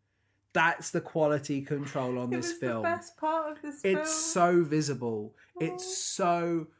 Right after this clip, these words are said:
Speaker 1: visible.
Speaker 2: Yeah, 'cause
Speaker 1: and
Speaker 2: he's,
Speaker 1: it's hilarious.
Speaker 2: at that point, he's taking up more of the screen than Christine
Speaker 1: Yeah.
Speaker 2: Baranski is.
Speaker 1: Absolutely.
Speaker 2: Oh, it's
Speaker 1: So that was
Speaker 2: incredible.
Speaker 1: during Forgive Me where we noticed that.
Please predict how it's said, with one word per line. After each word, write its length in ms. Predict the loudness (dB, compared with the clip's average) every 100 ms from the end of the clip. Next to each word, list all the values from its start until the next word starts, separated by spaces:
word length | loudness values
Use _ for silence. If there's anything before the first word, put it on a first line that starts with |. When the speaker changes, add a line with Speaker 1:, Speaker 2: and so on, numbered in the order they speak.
| _ _ _ _ _ _
Speaker 1:
visible. 880 | -10 0 2 2 -2 -2 -2 -4 -6
Speaker 2:
Yeah, 100 | -10
'cause 160 | -8 -4
Speaker 1:
and 140 | -2 -2
Speaker 2:
he's, 140 | -2
Speaker 1:
it's 40 |
hilarious. 720 | -6 -4 0 0 -2 -4 -4 -2
Speaker 2:
at 280 | 0 0 -2
that 120 | -6
point, 260 | -8 -8 -12
he's 280 | -16 -16 -12
taking 400 | -10 -10 -12 -14
up 140 | -14
more 160 | -12 -14
of 120 | -14
the 60 |
screen 500 | -18 -16 -6 -6 -6
than 160 | -10 -12
Christine 280 | -12 -6 -4
Speaker 1:
Yeah. 180 | -2 -4
Speaker 2:
Baranski 720 | -8 -14 -18 -12 -12 -12 -16
is. 100 | -8
Speaker 1:
Absolutely. 760 | -4 -4 -4 -6 -4 -6 -6 -6
Speaker 2:
Oh, 240 | -6 -6 -8
it's 120 | -6
Speaker 1:
So 80 | 2
that 180 | 4 4
was 120 | 4
Speaker 2:
incredible. 200 | 4 2
Speaker 1:
during 120 | 0
Forgive 460 | -4 -2 0 0 -2
Me 160 | -6
where 160 | -4 -4
we 120 | -4
noticed 500 | -4 -6 -8 -8 -10
that. 260 | -10 -14